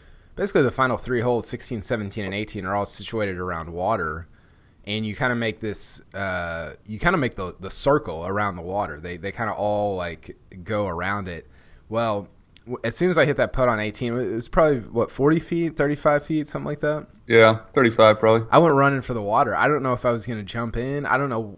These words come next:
Speaker 1: I don't know what I was, <laughs> I don't know what I was trying to do, but,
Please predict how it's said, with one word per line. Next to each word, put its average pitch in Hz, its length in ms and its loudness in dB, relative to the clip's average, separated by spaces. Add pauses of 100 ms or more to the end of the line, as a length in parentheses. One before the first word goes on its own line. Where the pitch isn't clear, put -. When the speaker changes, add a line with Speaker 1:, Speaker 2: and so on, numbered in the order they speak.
Speaker 1:
I 135 100 0
don't 156 120 0
know 127 120 -2
what 127 180 2
I 123 100 2
was, 107 680 -6
<laughs> - 80 0 (400)
I 151 80 4
don't 170 100 6
know 170 140 4
what 139 80 6
I 131 80 2
was 135 80 -4
trying 131 240 -4
to 107 80 -8
do, 127 340 -2
but, 113 380 -4